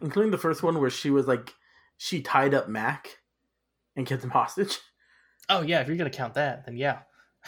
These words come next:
Speaker 2: <laughs>
Speaker 1: <laughs>
Speaker 2: Yeah,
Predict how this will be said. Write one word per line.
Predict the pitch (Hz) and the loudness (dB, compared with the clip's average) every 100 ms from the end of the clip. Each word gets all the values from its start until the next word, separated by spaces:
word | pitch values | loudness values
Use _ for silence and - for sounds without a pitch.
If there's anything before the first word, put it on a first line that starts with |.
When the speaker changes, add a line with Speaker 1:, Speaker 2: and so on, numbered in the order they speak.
| - | -8
Speaker 2:
<laughs> | - | 2
Speaker 1:
<laughs> | 202 190 214 - 226 - - - - - - - - _ _ _ _ _ _ _ _ _ _ _ _ _ _ _ | 4 4 -2 -8 -8 -10 -12 -20 -20 -20 -20 -20 -20 _ _ _ _ _ _ _ _ _ _ _ _ _ _ _
Speaker 2:
Yeah, | - 165 247 294 277 | -10 -4 -2 -2 -4